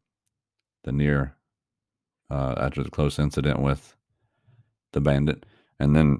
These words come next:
right here, and then later in the episode too, you just see him running a lot, and it's adorable. <laughs> But he's running to Dada, and then all of a sudden, Mando,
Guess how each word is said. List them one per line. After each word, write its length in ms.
right 200
here, 320
and 140
then 220
later 240
in 60
the 60
episode 380
too, 140
you 200
just 220
see 140
him 240
running 280
a 60
lot, 260
and 140
it's 280
adorable. 640
<laughs> 100
But 220
he's 180
running 200
to 80
Dada, 360
and 120
then 80
all 120
of 80
a 60
sudden, 260
Mando, 600